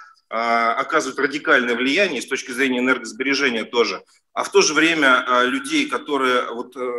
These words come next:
глубоко разбираются именно в особенностях построения осветительных систем, из-за того, что система образования выпускает их недостаточно много, их попросту мало.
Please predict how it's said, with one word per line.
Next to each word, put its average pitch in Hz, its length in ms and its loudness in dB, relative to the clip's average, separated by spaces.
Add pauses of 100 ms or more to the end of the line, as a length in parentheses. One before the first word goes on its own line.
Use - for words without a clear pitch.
(140)
глубоко 139 400 -2
разбираются 139 640 2
именно 143 180 -2
в 131 80 -2
особенностях 139 560 -4
построения 160 540 0
осветительных 117 480 -6
систем, - 460 -10 (300)
из-за 127 300 -4
того, 135 240 2
что 123 360 0
система 135 340 -4
образования 127 460 -2
выпускает 127 360 -4
их - 80 -16
недостаточно 139 600 -2
много, 123 380 -4 (120)
их - 160 -8
попросту - 400 -8
мало. 123 480 0